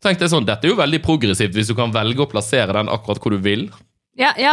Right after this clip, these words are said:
Speaker 2: fordi da hadde det vært litt kult. Det var det første
Speaker 1: Ja.
Speaker 2: jeg tenkte.
Speaker 1: Det hadde vært litt kult, sånn at jeg lurer på hvordan de lagrer det da. Men, eh, det er noen annen sak. Men det gikk ikke, og så kunne du jo la den stå i midten da.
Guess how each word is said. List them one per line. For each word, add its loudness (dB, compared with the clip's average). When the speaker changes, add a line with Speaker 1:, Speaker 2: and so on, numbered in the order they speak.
Speaker 2:
fordi 2
da 4
hadde 2
det 2
vært -2
litt -4
kult. 0
Det 0
var 2
det -12
første 4
Speaker 1:
Ja. 2
Speaker 2:
jeg -4
tenkte. 0
Speaker 1:
Det 2
hadde 2
vært 0
litt -2
kult, 2
sånn 0
at -2
jeg 2
lurer 2
på -6
hvordan 0
de 2
lagrer 2
det 2
da. 2
Men, 2
eh, 2
det 2
er 0
noen -2
annen 0
sak. -2
Men 0
det 4
gikk 2
ikke, 0
og 0
så 0
kunne 2
du 0
jo -4
la 0
den -4
stå -2
i 0
midten -4
da. 0